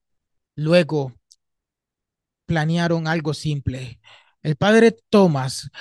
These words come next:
leería las oraciones de exorcismo en cada una de las habitaciones del hotel y luego las bendeciría con agua bendita.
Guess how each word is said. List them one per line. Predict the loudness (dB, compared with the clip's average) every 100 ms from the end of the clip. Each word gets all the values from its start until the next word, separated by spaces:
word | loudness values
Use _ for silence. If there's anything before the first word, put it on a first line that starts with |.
| -4
leería | 4 6 8 6
las | 6 2 0
oraciones | 0 0 0 2 4 2 0
de | -4
exorcismo | -4 -6 -8 -6 -4 -2
en | -4
cada | -4 -4 0 0
una | 2 0 0
de | -2
las | -4 -6
habitaciones | -8 -8 -10 -4 -2 0 -2
del | -2
hotel | -2 -4 -4 -6 -10 -20 -20 _
y | 0
luego | 2 4 2 2
las | 0 0
bendeciría | -2 -2 -4 -4 -2 -2 -4 -8
con | -6 -4
agua | -4 -4 -4
bendita. | -4 -4 -6 -8 -14 -16